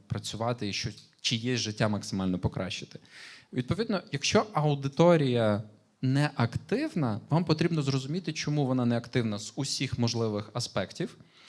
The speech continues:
а, і шукати способи взаємодії з цією аудиторією, чи там яким через, ну, не знаю, там, штовхання їх, та, нагадування, що вони можуть бути активнішими, або з-, знаходити механіки, які дозволять їм бути активніші,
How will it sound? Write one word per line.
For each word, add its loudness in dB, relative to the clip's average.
а, -2
і -2
шукати 0
способи 0
взаємодії 0
з -4
цією 2
аудиторією, 2
чи -6
там -4
яким -8
через, -8
ну, -12
не -6
знаю, -8
там, -14
штовхання -2
їх, -2
та, -8
нагадування, 0
що -6
вони 4
можуть -4
бути -4
активнішими, -2
або 4
з-, -2
знаходити 2
механіки, 4
які -4
дозволять 0
їм 0
бути 0
активніші, 0